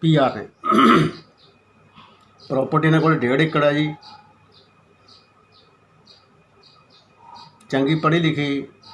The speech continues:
ਲੜਕੀ ਚਾਹੀਦੀ ਆ ਜੋ ਕੈਨੇਡਾ ਜਾ ਸਕੇ। ਇਹਨਾਂ ਦਾ ਨੰਬਰ ਆ ਜੀ ਨੜਿਨਵੇਂ ਇੱਕ ਤਰਤਾਲੀ ਤਰਾਸੀ ਛੇ ਸੌ ਤੇਤੀ।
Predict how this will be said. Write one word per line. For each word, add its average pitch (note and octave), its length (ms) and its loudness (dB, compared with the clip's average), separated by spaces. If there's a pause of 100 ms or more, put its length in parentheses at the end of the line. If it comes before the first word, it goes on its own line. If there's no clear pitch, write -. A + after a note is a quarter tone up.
ਲੜਕੀ A#2 300 -4
ਚਾਹੀਦੀ A#2+ 440 -2
ਆ A#2 300 -6 (560)
ਜੋ A#2 140 -8
ਕੈਨੇਡਾ A2+ 340 -4
ਜਾ A#2+ 180 -2
ਸਕੇ। A#2+ 420 -8 (200)
ਇਹਨਾਂ C#3+ 160 0
ਦਾ D3+ 100 2
ਨੰਬਰ C3+ 260 0
ਆ C3 100 2
ਜੀ C3+ 180 -4 (680)
ਨੜਿਨਵੇਂ C3+ 560 0 (120)
ਇੱਕ A#2+ 200 -8
ਤਰਤਾਲੀ A#2+ 640 -2 (720)
ਤਰਾਸੀ A#2+ 500 -2 (160)
ਛੇ A#2+ 200 -2
ਸੌ A#2+ 260 -6 (180)
ਤੇਤੀ। - 400 -12